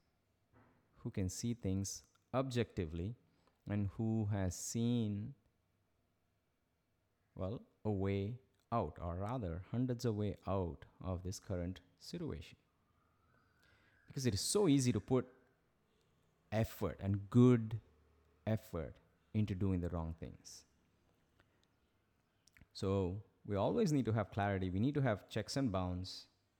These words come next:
because we need to know if we're going in the right direction. And a good coach should be able to do that for you. A good coach knows when to tell you, "Do this," and when to give you the space to figure things out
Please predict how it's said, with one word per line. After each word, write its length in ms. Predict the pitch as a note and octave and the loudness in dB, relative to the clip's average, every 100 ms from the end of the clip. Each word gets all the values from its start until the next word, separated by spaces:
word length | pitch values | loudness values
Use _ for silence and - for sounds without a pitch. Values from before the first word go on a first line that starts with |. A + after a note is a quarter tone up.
| _ - | _ -8
because 220 | A#2+ G#2+ | -4 0
we 100 | G#2+ | 2
need 200 | A#2+ A2+ | 2 2
to 80 | F#2 | 2
know 340 | G2+ A2+ G2 | 4 6 4
if 140 | G2 | 2
we're 80 | E2+ | -2
going 220 | E2+ F#2 F2 | -2 -2 -2
in 40 | |
the 80 | E2+ | -2
right 220 | F2 E2 | -4 -4
direction. 380 | E2 F2+ - - _ _ _ F#2 | -6 -8 -10 -16 _ _ _ -4
And 320 | F#2 F#2 F2 | -2 0 -2
a 40 | |
good 280 | E2+ G2 - | -2 -4 -2
coach 360 | G#2 A2+ - - _ | 0 0 0 -10 _
should 200 | - E2 | -10 -4
be 140 | D3 | 0
able 200 | G#2+ F2+ | 0 0
to 80 | E2+ | -4
do 160 | E2 F2 | -4 -4
that 180 | E2+ - - _ _ | -6 -10 -20 _ _
for 180 | - F2+ | -6 -4
you. 140 | D#2 - _ _ _ _ _ _ - | -6 -10 _ _ _ _ _ _ -10
A 80 | |
good 260 | F2+ F#2+ - | -4 -6 -4
coach 340 | G#2 G2 - | -2 -2 -2
knows 260 | G2+ F#2 F2 | -2 0 0
when 200 | F2+ G#2+ A#2 | 2 4 4
to 80 | |
tell 180 | B2 A#2 | 4 2
you, 340 | A#2 A#2 A2+ - _ _ _ - | 4 2 0 -4 _ _ _ -2
"Do 180 | G#2 A2+ | 2 4
this," 440 | A2+ D3 - - - _ _ _ _ _ _ _ _ _ | 4 2 -2 -8 -14 _ _ _ _ _ _ _ _ _
and 360 | F#2 F#2+ F#2+ F#2 | -4 0 0 2
when 600 | G2+ G#2+ G#2 G2+ G2 A2 - _ _ _ _ _ _ | 2 4 2 2 -2 -6 -12 _ _ _ _ _ _
to 60 | G#2 | 0
give 180 | F#2+ F#2 | 2 4
you 120 | G#2 | 2
the 80 | F#2+ | 2
space 400 | - A2+ A2+ - | 2 4 4 2
to 100 | G2+ | -4
figure 260 | G#2 G#2 | -2 0
things 300 | G2+ G2 F2 | 2 0 2
out 300 | F#2 G#2+ - | 2 0 -4